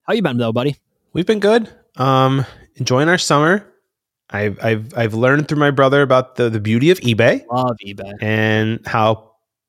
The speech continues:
Speaker 2: Pokemon is very popular on eBay. And, well, well, well, thirty-second story time. So my dad saves ev-, saves everything, right? He's that parent.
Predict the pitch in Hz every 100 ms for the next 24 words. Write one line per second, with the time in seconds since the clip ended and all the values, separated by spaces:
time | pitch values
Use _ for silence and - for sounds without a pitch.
0 | - 143 143 135 139 135 143 143 117 117
1 | 98 117 127 143 110 107 139 151 151 120
2 | 127 147 185 - _ _ _ _ - 113
3 | 113 113 113 113 120 - - _ _ _
4 | - 131 135 147 151 135 135 - 196 208
5 | - 196 175 - 196 170 - 113 104 113
6 | 131 - 151 139 139 135 165 165 151 123
7 | 113 - 135 131 110 90 85 - - 101
8 | 110 120 107 113 110 107 110 110 - 104
9 | 85 92